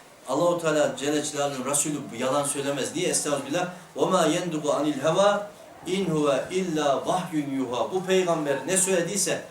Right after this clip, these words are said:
hepsi vahidir diyor yani Allahu Teala. O yüzden şu ümmet dirilecek. Ümmet dirilecek. Çünkü kişi diyor dört gün üst üste yatsın bilimciler.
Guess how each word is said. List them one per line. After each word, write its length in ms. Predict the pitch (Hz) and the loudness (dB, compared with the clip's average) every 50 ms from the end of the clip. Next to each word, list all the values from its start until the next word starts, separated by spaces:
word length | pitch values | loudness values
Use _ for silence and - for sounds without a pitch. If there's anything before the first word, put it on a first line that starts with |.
| - - - | -16 -14 -8
hepsi 340 | - 185 - - - 170 151 | -6 -4 -2 -2 -2 -2 0
vahidir 540 | 151 151 147 160 190 196 175 156 143 135 - | 0 0 0 0 -2 -4 -4 -4 -4 -4 -4
diyor 160 | 120 110 104 | -4 -6 -4
yani 160 | 101 95 92 | -4 -6 -8
Allahu 240 | 92 92 92 95 90 90 - | -8 -8 -8 -8 -10 -10 -14
Teala. 180 | - - - - - - - - - - - - - - - - - - - - - - - - - - - - - - - | -16 -18 -20 -20 -20 -20 -20 -20 -20 -20 -20 -20 -20 -20 -20 -20 -20 -20 -20 -20 -20 -18 -14 -14 -14 -14 -16 -20 -14 -8 -4
O 120 | 160 202 | -2 -2
yüzden 280 | 208 202 180 180 - - - - - - - - - - - - | 0 0 0 0 0 0 -2 -6 -14 -20 -20 -20 -20 -20 -20 -18
şu 200 | - - - - | -14 -12 -8 -6
ümmet 420 | 175 175 175 175 175 185 180 180 - | -4 -4 -2 0 0 0 0 -2 -2
dirilecek. 480 | 165 165 170 180 175 170 175 147 - - - - - - - - - - - - - - - - - - - - | -2 0 0 0 0 0 0 -2 -2 -6 -10 -16 -20 -20 -20 -20 -20 -20 -20 -20 -20 -20 -20 -20 -20 -20 -16 -12
Ümmet 380 | 117 120 123 143 147 143 - | -8 -4 -2 -2 -2 -2 -2
dirilecek. 480 | 143 139 139 147 147 143 185 208 214 208 - - - - - - - - - | -6 -6 -2 -2 -2 0 0 -2 -2 -2 -6 -10 -18 -20 -20 -20 -20 -16 -12
Çünkü 540 | - 196 202 208 196 160 160 165 151 147 - | -6 -4 -2 -2 -2 -4 -4 -4 -4 -4 -4
kişi 360 | - 202 196 220 226 220 190 | -4 -4 -4 -4 -4 -4 -2
diyor 200 | 185 170 156 - - - - - 151 | -2 -2 -2 -2 -6 -10 -10 -6 -2
dört 280 | 175 202 196 180 - | -2 -2 -2 -2 -4
gün 180 | 175 160 156 165 | -6 -6 -6 -4
üst 240 | 190 185 180 - 185 | -4 -2 -2 -2 -2
üste 200 | 160 151 - 160 | -4 -4 -2 0
yatsın 440 | 151 147 147 143 - 190 190 156 139 | 0 0 0 -2 -2 -4 -6 -6 -6
bilimciler. 540 | 139 139 147 143 135 - 151 151 143 - | -4 -4 -4 -4 -4 -6 -6 -6 -6 -6